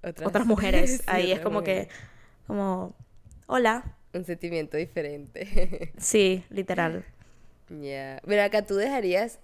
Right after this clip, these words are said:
Speaker 1: ahorita es que me acordé, me acordé que estaba diciendo lo de lo, siendo nosotros papás, ¿tú dejarías a tu hijo tener, dije, hacerse tatuajes, dije, de full joven?
Speaker 2: Define full joven.
Speaker 1: No sé, como digamos que si se lo quiere hacer como a los quince años.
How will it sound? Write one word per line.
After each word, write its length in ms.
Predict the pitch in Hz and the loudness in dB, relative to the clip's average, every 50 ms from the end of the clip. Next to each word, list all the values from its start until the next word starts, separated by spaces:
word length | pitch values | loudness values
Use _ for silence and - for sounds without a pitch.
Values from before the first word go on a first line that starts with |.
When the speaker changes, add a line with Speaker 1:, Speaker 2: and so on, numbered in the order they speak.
| - - | -12 -4
Speaker 1:
ahorita 240 | - 175 175 175 190 | -4 -2 -2 -2 -4
es 60 | 196 | -4
que 80 | 190 226 | -4 -4
me 100 | 226 220 | -4 -2
acordé, 520 | 208 185 175 160 156 160 160 165 165 - - - - _ _ - | -2 -2 -4 -4 -2 -2 -2 -4 -4 -8 -14 -20 -20 _ _ -14
me 160 | - 190 185 175 | -8 -4 -4 -4
acordé 420 | 170 175 175 175 165 160 160 165 | -2 -2 -2 -2 0 0 -2 0
que 60 | 165 180 | -2 -4
estaba 200 | 185 - 170 160 | -2 -2 -2 -2
diciendo 280 | 180 180 185 170 170 175 | -2 -2 -2 -4 -4 -2
lo 80 | 185 | 0
de 140 | 190 180 170 | 0 0 0
lo, 100 | 165 170 - - - - - 151 - | -2 -6 -8 -12 -18 -18 -16 -14 -6
siendo 260 | - 170 156 156 165 | -4 -4 -2 -2 -4
nosotros 280 | 170 170 - 160 147 160 | -4 -4 -6 -6 -8 -8
papás, 220 | - 165 - 147 147 | -8 -6 -6 -6 -2
¿tú 100 | - 165 | -2 -2
dejarías 420 | 185 202 190 180 160 156 190 185 - - - - - - - - - - - - | -2 -2 -2 -2 -2 -4 -4 -6 -10 -18 -20 -20 -20 -20 -20 -20 -20 -20 -10 -4
a 180 | - 180 185 | -2 -2 -2
tu 120 | - 180 170 | -2 -2 -2
hijo 260 | 165 165 165 180 170 | -2 -2 -4 -4 -4
tener, 400 | 165 180 170 160 151 147 151 151 | -4 -4 -2 -2 -4 -6 -6 -6
dije, 360 | - 170 170 - 175 156 143 - | -8 -10 -6 -6 -6 -4 -4 -6
hacerse 320 | 160 - 165 156 - 175 | -6 -6 -6 -4 -4 -4
tatuajes, 540 | - 190 175 - 151 139 143 156 160 165 175 | -4 -4 -4 -4 -4 -4 -4 -2 -4 -4 -4
dije, 260 | 190 185 - 156 139 | -6 -6 -8 -10 -10
de 120 | 139 - 139 | -8 -10 -12
full 200 | - - 139 151 | -10 -8 -8 -8
joven? 400 | 165 170 160 - - - - - - - - - - - - - - - - - - - - - - - - - - - - - - - - - - - - | -6 -6 -6 -6 -8 -8 -10 -12 -16 -18 -20 -20 -20 -20 -20 -20 -20 -20 -20 -20 -20 -18 -20 -20 -20 -20 -20 -20 -20 -20 -20 -20 -20 -20 -20 -20 -20 -8 -2
Speaker 2:
Define 520 | 208 202 202 - - 202 202 202 202 202 | 0 0 0 2 0 0 0 0 -2 -4
full 320 | - - - 202 202 196 | -6 -4 -2 -2 -2 -2
joven. 600 | 190 170 - - 190 180 185 - - - 202 208 - - - - | -2 -4 -4 -4 -2 -2 -4 -6 -8 -10 -14 -16 -16 -18 -16 -8
Speaker 1:
No 220 | - 220 214 202 | 0 2 2 2
sé, 340 | - - - 220 202 202 190 | 2 0 0 0 0 0 0
como 200 | - 208 202 202 | -4 -4 -4 -2
digamos 320 | 196 190 185 180 185 196 | 0 0 0 -2 -2 -4
que 320 | - 240 220 214 208 185 - - | -2 -2 -2 -2 -4 -6 -12 -12
si 180 | - 196 196 175 | -10 -10 -8 -6
se 120 | - 196 | -4 -4
lo 100 | 180 175 | -4 -2
quiere 160 | - 185 165 | 0 0 -2
hacer 160 | 160 - 180 - | -2 -2 -6 -6
como 160 | 202 196 208 | -4 -4 -4
a 40 | 190 | -4
los 120 | 175 - | -4 -6
quince 300 | - 165 151 151 - 160 | -8 -10 -10 -8 -8 -8
años. 280 | 151 151 143 139 - | -8 -8 -10 -12 -12